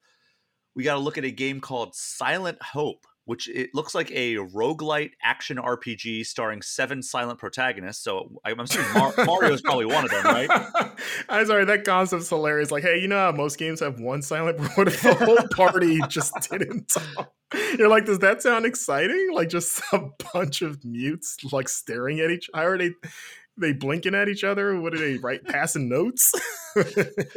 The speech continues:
Speaker 1: So that comes to Switch October third. Um, another farming game, Fae Farm,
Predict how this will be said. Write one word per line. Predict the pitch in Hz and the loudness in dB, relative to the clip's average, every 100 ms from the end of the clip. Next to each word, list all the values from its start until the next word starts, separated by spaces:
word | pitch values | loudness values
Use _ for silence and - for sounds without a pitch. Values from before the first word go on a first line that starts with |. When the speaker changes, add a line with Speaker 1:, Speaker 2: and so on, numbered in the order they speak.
| - - _ _ - | -8 -10 _ _ -10
Speaker 1:
So | 202 | -2
that | 214 - | 0 2
comes | 170 123 | -2 -4
to | |
Switch | 127 135 123 | -4 -4 -2
October | 117 - 120 110 | -2 0 -2 -2
third. | - 113 110 110 - - | -4 -2 0 -4 -8 -8
Um, | 123 123 117 117 113 - _ - | -2 0 0 -2 -6 -20 _ -8
another | 123 139 131 120 | -4 -2 -2 -4
farming | - 151 143 135 | -6 -2 -2 -2
game, | 127 135 | -2 -4
Fae | 151 - 143 214 | -6 -4 -2 -2
Farm, | - 110 107 123 170 | -2 -2 -2 -4 -8